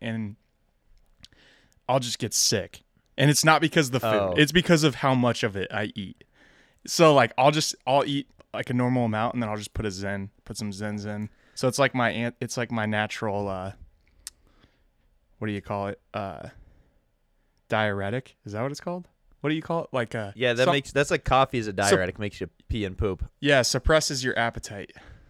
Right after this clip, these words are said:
Speaker 2: Yeah, yeah, appetite suppressor. Okay.
Speaker 1: Appetite
Speaker 2: Yeah,
Speaker 1: suppressor.
Speaker 2: dude, that's
Speaker 1: There
Speaker 2: how
Speaker 1: you go.
Speaker 2: I am too. I've been lately trying to, apparently there's people out there that stop eating before they feel sick.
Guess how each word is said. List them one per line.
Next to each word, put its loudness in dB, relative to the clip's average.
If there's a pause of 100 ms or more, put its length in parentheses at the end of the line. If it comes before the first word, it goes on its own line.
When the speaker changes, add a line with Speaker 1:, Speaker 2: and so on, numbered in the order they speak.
(340)
Speaker 2:
Yeah, 4
yeah, 4
appetite -10
suppressor. -20
Okay. 0
Speaker 1:
Appetite 2
Speaker 2:
Yeah, -6 (180)
Speaker 1:
suppressor. -6
Speaker 2:
dude, 0
that's 6
Speaker 1:
There 8
Speaker 2:
how 6
Speaker 1:
you 4
go. 4
Speaker 2:
I 4
am 0
too. -2 (200)
I've 2
been 2 (120)
lately 0
trying -4
to, -2
apparently 0
there's 0
people -2
out -2
there -4
that -2
stop 0
eating -4
before -2
they 0
feel -4
sick. -6